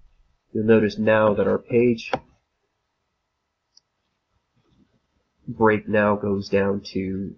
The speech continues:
fifty, uh, rows. So again, that, that default value,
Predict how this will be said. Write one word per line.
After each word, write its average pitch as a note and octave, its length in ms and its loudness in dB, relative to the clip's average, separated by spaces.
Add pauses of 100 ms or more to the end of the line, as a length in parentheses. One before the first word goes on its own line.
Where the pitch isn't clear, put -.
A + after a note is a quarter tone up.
fifty, D3 380 -8 (1200)
uh, - 260 -10
rows. G#2 560 0
So B2 240 4
again, G#2 420 2
that, G#2+ 300 -2
that A2 160 0
default A2+ 440 0
value, G#2 540 0